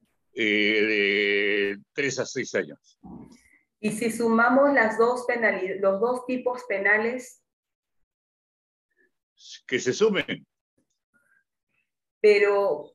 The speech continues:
Speaker 2: ¿cuál es el, se aplicaría la pena más alta? Que sería la de
Speaker 1: Exacto.
Speaker 2: ocho años, por el lado
Speaker 1: La de
Speaker 2: del
Speaker 1: ocho años.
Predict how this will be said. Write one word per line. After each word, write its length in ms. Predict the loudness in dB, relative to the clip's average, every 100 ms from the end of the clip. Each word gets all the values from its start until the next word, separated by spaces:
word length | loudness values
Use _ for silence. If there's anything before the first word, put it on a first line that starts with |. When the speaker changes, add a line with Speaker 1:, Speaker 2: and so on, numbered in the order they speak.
| _
Speaker 2:
¿cuál 340 | 2 4 4
es 160 | 2 -2
el, 420 | -6 -4 -6 -6
se 100 | -4
aplicaría 640 | -6 -6 -6 -4 -2 -4 -2
la 220 | -4 -4
pena 240 | -2 -2
más 260 | -2 -4 -2
alta? 480 | -2 -2 -6 -12 -16 _ _ _ _ _
Que 140 | -12 -8
sería 380 | -8 -4 0
la 60 | 2
de 60 | 2
Speaker 1:
Exacto. 400 | 0 -2 -2 -4
Speaker 2:
ocho 180 | -4 -2
años, 580 | -2 -4 -10 -14 -20 _ _
por 160 | -6 -4
el 100 | -2
lado 220 | 0 0
Speaker 1:
La 120 | 2
de 40 |
Speaker 2:
del 100 | 2
Speaker 1:
ocho 140 | 2 0
años. 220 | -2 -4